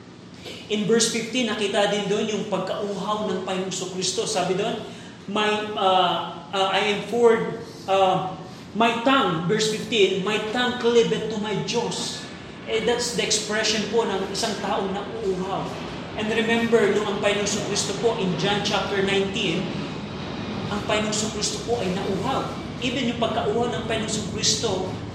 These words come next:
nakita ni David. In, in, also in, in verse six to eight nung Psalms twenty-two, "But I am a worm and no man, a reproach of man, and despise of the people, and all they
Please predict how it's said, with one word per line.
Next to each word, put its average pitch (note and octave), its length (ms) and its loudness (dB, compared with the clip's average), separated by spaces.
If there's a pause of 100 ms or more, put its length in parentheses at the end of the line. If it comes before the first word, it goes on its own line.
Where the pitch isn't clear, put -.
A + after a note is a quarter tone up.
nakita G#3+ 480 -2
ni G#3 80 -2
David. A3+ 680 -2 (220)
In, G#3+ 160 2
in, A3 200 0 (200)
also B3 640 4
in, G3+ 400 0
in G3 240 -2
verse G#3+ 240 2
six - 400 0
to - 80 -2
eight G#3+ 400 2
nung G3 160 -2
Psalms G3+ 320 -2
twenty-two, G3 720 -2 (560)
"But G#3 160 4
I G#3+ 160 2 (160)
am A3 320 -4 (240)
a G3 160 2
worm A#3+ 640 4 (160)
and G3 320 -2
no A3+ 160 0
man, F3+ 560 -2 (240)
a G3 160 0
reproach G#3+ 560 2
of A3 240 -4
man, E3+ 320 0 (640)
and A3 240 2
despise C4+ 720 0
of F#3+ 160 -2
the G#3 160 -2
people, F#3 640 -2 (560)
and A3 480 2
all D#4+ 320 8
they D#3+ 480 0